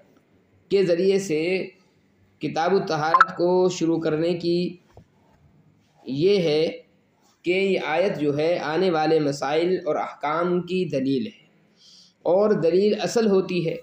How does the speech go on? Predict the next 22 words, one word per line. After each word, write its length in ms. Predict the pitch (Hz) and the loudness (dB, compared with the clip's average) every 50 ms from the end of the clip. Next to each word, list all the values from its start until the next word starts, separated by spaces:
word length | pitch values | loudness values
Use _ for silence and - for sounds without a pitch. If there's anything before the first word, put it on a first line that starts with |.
| - - | -6 -2
اور 180 | 151 165 170 165 | 0 0 0 0
حکم 320 | 170 - 220 208 196 202 190 | 0 -2 -2 -2 -2 -2 0
جو 140 | 180 180 | 0 0
ہوتا 360 | 170 156 156 156 156 160 170 180 | 2 2 0 0 0 -2 -2 0
ہے، 60 | 175 | 0
وہ 120 | 160 151 | 0 0
اس 120 | 151 - - | -2 -2 -4
کی 100 | 151 143 | -6 -4
فرع 280 | 143 160 160 185 185 175 | -2 -2 -2 -2 0 0
ہوتا 300 | 170 151 151 147 143 139 | 0 0 0 -2 -2 -4
ہے، 80 | 139 - - - _ _ _ _ _ _ _ - | -4 -6 -8 -12 _ _ _ _ _ _ _ -2
اور 320 | 147 165 180 196 202 233 - - | 0 2 2 2 2 2 0 -2
اصل 380 | - 156 156 - 196 196 208 208 | -2 -4 -2 0 2 4 4 2
فرع 340 | - - 165 156 151 147 143 143 147 | 2 0 -2 -2 -2 -2 -2 -2 -2
پر 100 | 175 180 180 160 151 147 156 | 0 0 0 0 0 0 0
مرتبے 420 | 190 202 190 202 202 190 190 190 | 0 0 -2 -2 -2 0 0 0
کے 120 | 175 175 | 0 0
اعتبار 420 | 160 147 139 151 139 139 143 147 147 | -2 -2 -2 -2 -2 -2 -2 -2 -2
سے 140 | 147 - 170 | -4 -4 -4
مقدم 460 | 160 147 - 139 131 113 110 110 - - | -4 -4 -4 -6 -6 -6 -8 -10 -10 -12
ہوتی 240 | - - _ - - | -16 -20 _ -20 -20
ہے۔ 140 | - - | -20 -20